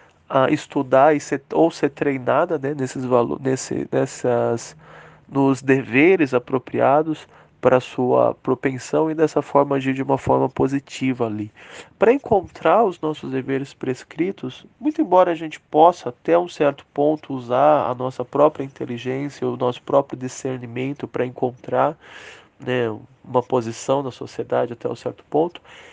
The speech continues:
é, é mais efetivo quando a gente tem a guia de alguém mais experiente, que possa entender a nossa natureza, que nos conheça, que possa entender a nossa natureza e possa nos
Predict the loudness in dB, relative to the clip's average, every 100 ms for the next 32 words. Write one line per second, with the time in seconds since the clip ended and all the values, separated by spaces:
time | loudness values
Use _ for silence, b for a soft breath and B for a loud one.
0 | B -2 6 8 6 4 -6 _ _ _
1 | _ -2 -2 -10 2 6 6 4 -4 -6
2 | -4 -6 -4 -4 -6 -4 -4 -4 -8 -4
3 | -2 0 0 -2 -6 -12 -4 2 2 0
4 | -2 0 0 0 -2 -6 -6 -2 0 0
5 | -2 -6 -12 -4 0 0 0 -2 -2 B
6 | B B B -18 -16 -6 -6 -4 -2 -2
7 | -2 -4 -6 -8 -6 -8 -8 -10 -8 -6
8 | -2 -2 -4 -10 -16 -14 -12 -8 -8 -10
9 | -16 _ -4 -4 -6 -12 -10 -4 -4 -2
10 | -2 -4 -6 -8 -6 -4 -2 -2 -4 0
11 | 0 0 -6 -6 -6 -8